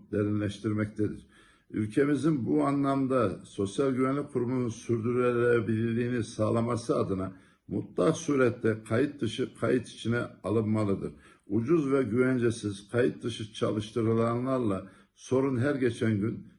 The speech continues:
derinleşmesinin yanında sistemin ileriki aşamada çökmesine yol açabileceği de unutulmamalıdır. Kayıt dışı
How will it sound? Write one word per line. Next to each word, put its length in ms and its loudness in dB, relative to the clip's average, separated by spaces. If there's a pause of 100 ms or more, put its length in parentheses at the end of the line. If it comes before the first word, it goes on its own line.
(120)
derinleşmesinin 960 0
yanında 640 0 (220)
sistemin 840 -2
ileriki 440 0
aşamada 460 0
çökmesine 640 -2
yol 200 2
açabileceği 720 2
de 240 0 (240)
unutulmamalıdır. 840 -2 (140)
Kayıt 340 -2
dışı 380 -2